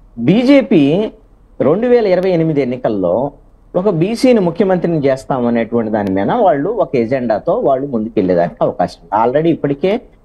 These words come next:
బీజేపీకి సంబంధించినటువంటి ఒక బీసీ, ఆ, బండి సంజయ్ లాంటి వాళ్ళని రాష్ట్ర అధ్యక్షుడిగా పెట్టి,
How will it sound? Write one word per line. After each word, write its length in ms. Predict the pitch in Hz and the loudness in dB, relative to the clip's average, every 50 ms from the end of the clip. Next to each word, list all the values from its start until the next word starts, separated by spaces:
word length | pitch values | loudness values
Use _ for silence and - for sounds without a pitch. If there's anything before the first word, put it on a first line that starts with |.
| _ _ - - | _ _ -6 -2
బీజేపీకి 500 | 135 160 160 190 190 170 - 180 170 151 | -2 0 2 2 2 2 2 2 0 0
సంబంధించినటువంటి 1040 | 151 165 143 139 135 135 135 131 123 - 135 131 127 131 - 208 214 190 160 165 - - - _ _ - 143 | 0 0 0 0 2 0 0 0 0 0 -2 -2 -2 -2 -2 0 0 0 0 -2 -4 -10 -20 _ _ -2 0
ఒక 160 | 156 147 151 | 0 0 0
బీసీ, 1080 | 139 120 123 147 185 196 180 - 208 185 175 170 165 160 156 156 151 147 143 143 143 139 - - - - - - | -2 -2 0 -2 -2 -2 0 0 2 4 4 6 4 4 4 2 0 2 2 0 0 -2 -6 -14 -20 -18 -10 -6
ఆ, 520 | 143 135 131 127 123 117 113 110 104 95 95 - - - - - _ - 139 | -4 -2 -2 0 0 0 0 0 -2 -2 -4 -8 -14 -20 -20 -18 _ -4 -2
బండి 180 | 151 160 160 | 0 0 0
సంజయ్ 320 | 160 170 156 151 147 156 143 | 0 0 0 2 2 2 4
లాంటి 260 | 135 123 123 123 139 | 2 2 2 2 0
వాళ్ళని 540 | 123 117 113 113 113 127 156 185 196 165 143 | 2 2 2 0 0 -2 -4 -4 -2 0 0
రాష్ట్ర 320 | 139 131 127 - - 143 | 0 0 -2 -2 -2 -4
అధ్యక్షుడిగా 500 | 127 120 123 120 120 - - 117 110 107 | -2 -2 -2 -4 -4 -2 -2 0 0 0
పెట్టి, 600 | 98 104 98 92 - 165 190 170 117 110 120 123 | 0 0 -2 -2 -2 -2 0 0 0 0 0 -4